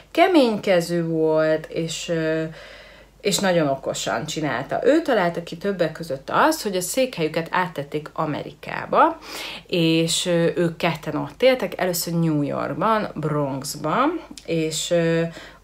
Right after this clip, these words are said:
oda csempészték be a kokaint. És ezt úgy csinálták, többek között, az egyik ilyen Zsizeld, a tanulmány, találmánya az volt, hogy, ö, csinálta egy gyárat, egy fehér nemű gyárat Kolumbiában,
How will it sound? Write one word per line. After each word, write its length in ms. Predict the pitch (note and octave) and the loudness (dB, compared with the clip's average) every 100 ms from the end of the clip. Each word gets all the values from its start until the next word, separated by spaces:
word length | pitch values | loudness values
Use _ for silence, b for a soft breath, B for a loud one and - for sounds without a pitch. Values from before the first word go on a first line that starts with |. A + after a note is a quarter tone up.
| - | 2
oda 420 | G3+ E3+ D3+ D3 - | 4 6 4 2 -6
csempészték 840 | F3+ D#3 D#3 E3 C#3 - C#3+ C#3+ | -2 0 0 -4 -6 -6 -6 -4
be 260 | D3 C#3+ | -4 -4
a 680 | C#3+ - D3 C#3+ C#3 C#3 - - | -4 -8 -8 -6 -6 -6 -8 -12
kokaint. 600 | - C3 - - - D3 | -8 -8 -8 -10 -10 -12
És 140 | - - | -10 -10
ezt 140 | - | 0
úgy 140 | D#4 D#4 | 0 0
csinálták, 720 | - D3+ D#3 - C4+ D4 - - | -2 0 -2 0 0 -2 -4 -10
többek 380 | - D#3+ D3 C#3 | 0 2 2 -6
között, 460 | - C#3+ F3 B3+ C4 | -6 -6 -2 -2 -2
az 100 | D3+ | -2
egyik 320 | D#3 D3 - | -2 -4 -6
ilyen 180 | D3+ C#3 - B B B B | -4 2 2 B B B B
Zsizeld, 580 | D#3 E3 E3 D#3+ C3 B2+ | -4 -2 2 2 2 -2
a 60 | |
tanulmány, 600 | - D#3+ D#3+ C3+ A#2 F#2 - - - | -4 -2 -2 -2 -4 -6 -6 -12 -2
találmánya 680 | F3+ E3 D3 C#3+ B2+ C3+ | 2 4 4 0 -2 -4
az 160 | C#3 - | -6 -4
volt, 280 | F3+ C#4 E4 | 0 2 0
hogy, 240 | A3 - | -6 -4
ö, 360 | G#3 G3+ G3+ G3+ G3+ - | 0 2 2 0 -4 -6
csinálta 420 | F4 C4+ E3+ E3+ E3+ _ - - | 0 2 2 -4 -8 _ -20 -4
egy 180 | E3+ D3+ | -4 0
gyárat, 580 | E3+ D3+ A2 C#3+ D4 | 2 4 4 2 0
egy 100 | A3+ | -2
fehér 540 | - - C#4+ F#3 D3+ C#3+ | -8 -2 -2 -2 -2 0
nemű 280 | D3 C#3 - | -2 -4 -6
gyárat 580 | - - - - - - | -6 -6 -4 -4 -4 -8
Kolumbiában, 760 | - - - - - - D#4 | -8 -6 -6 -6 -6 -4 -6